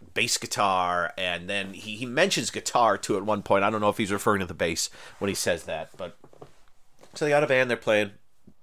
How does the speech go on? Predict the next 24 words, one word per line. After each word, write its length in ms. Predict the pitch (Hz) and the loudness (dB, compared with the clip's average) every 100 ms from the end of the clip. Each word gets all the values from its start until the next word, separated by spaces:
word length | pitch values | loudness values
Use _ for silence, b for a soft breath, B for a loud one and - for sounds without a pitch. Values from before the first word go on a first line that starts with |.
| - - - - - - | -20 -20 -20 -20 -18 0
and 120 | 127 | 2
they 60 | 123 | 4
want 340 | 107 117 101 | 4 2 2
to 260 | - 117 107 | 0 2 4
get 160 | 131 | 4
a 40 | 143 | 6
gig, 280 | 220 135 - | 6 6 4
and 320 | 117 117 110 | 8 8 4
Mister 220 | 123 - | -4 -6
C 440 | - - 208 202 B B B B | -6 -4 -4 -6 B B B B
has 180 | 131 - | -2 0
gone 200 | 139 135 | -2 -2
to 40 | |
the 80 | 117 | 2
Leopard 320 | 160 196 117 | 2 4 2
Lodge 400 | 98 90 85 92 | 4 4 2 -2
for 120 | - | 0
their 200 | 113 107 | 2 4
annual 460 | 104 117 107 104 98 | 4 2 0 -2 0
dance 420 | 82 98 101 - | 0 0 0 -6
of 120 | 95 - - | -12 -14 -12
some 420 | - 107 95 80 | -2 -2 -2 -10
variety, 560 | - 87 85 78 87 107 - - - - - - - - - | 0 2 4 2 -2 -8 -20 -20 -20 -20 -20 -20 -20 -20 -14
and, 400 | - 113 117 113 | -4 0 0 -2